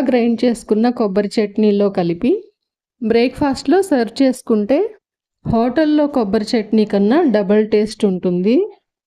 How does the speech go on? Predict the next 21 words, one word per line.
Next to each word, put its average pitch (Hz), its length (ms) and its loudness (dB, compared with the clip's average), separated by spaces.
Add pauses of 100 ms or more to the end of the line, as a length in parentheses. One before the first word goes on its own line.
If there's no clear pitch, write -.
(400)
అన్ని 220 300 4
రకాల 233 460 0
బ్రేక్‌ఫాస్ట్స్‌లోకి 214 1200 0 (160)
చాలా 190 340 0
బాగుంటుంది. 180 720 0 (1000)
మరి 208 280 2
మీరు 214 240 4
కూడా 269 280 2
ట్రై 233 260 0 (120)
చేసి 302 360 2 (340)
నచ్చితే 233 560 0
వీడియోని 226 500 2
లైక్ 202 320 0
చేయండి, 247 440 2
షేర్ 220 380 0
చేయండి. 226 440 2 (840)
కొత్తగా 269 380 2
ఛానల్ని 254 520 2
విజిట్ 226 400 0
చేసిన 233 300 0
వాళ్ళైతే 202 520 0